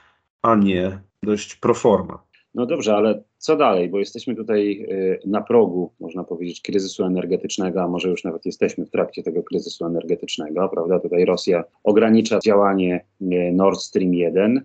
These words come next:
Speaker 2: W Niemczech, y, jest duży problem z tego, co słyszymy. I nie tylko w Niemczech, będą pojawiały się coraz większe naciski, aby powrócić w szerszym zakresie do współpracy z Rosją, pomimo tego, co dzieje się na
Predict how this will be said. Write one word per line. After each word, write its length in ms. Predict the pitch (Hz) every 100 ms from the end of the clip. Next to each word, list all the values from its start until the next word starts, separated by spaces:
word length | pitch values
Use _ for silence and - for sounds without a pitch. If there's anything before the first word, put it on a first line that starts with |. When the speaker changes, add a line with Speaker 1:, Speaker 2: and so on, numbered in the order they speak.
| 95
Speaker 2:
W 40 |
Niemczech, 560 | 117 117 110 - - -
y, 40 | 90 87 85
jest 280 | 87 - 80
duży 260 | 123 110
problem 420 | 107 95 87 92
z 80 | 90
tego, 200 | 95 87
co 120 | -
słyszymy. 640 | 87 92 90 92 90 113 120 _ _ _ -
I 100 | 113
nie 120 | 98
tylko 300 | - 82 87
w 60 | 85
Niemczech, 460 | 87 85 - 117 - -
będą 340 | 90 104 101
pojawiały 380 | - 101 101 101
się 120 | 104
coraz 280 | 101 101 92
większe 340 | 117 131 -
naciski, 600 | 92 87 - 87 - 90 87
aby 260 | 82 87
powrócić 680 | 110 104 139 131 104 - - -
w 40 |
szerszym 420 | 127 110 - 95
zakresie 500 | 90 90 95 87 92
do 100 | 87
współpracy 600 | - - 90 - 87 -
z 80 | 85
Rosją, 340 | 87 87 - 101
pomimo 360 | 139 135 120
tego, 260 | 110 101 107
co 220 | - 107
dzieje 280 | 101 104 104
się 180 | - 107
na 340 | 110 113 113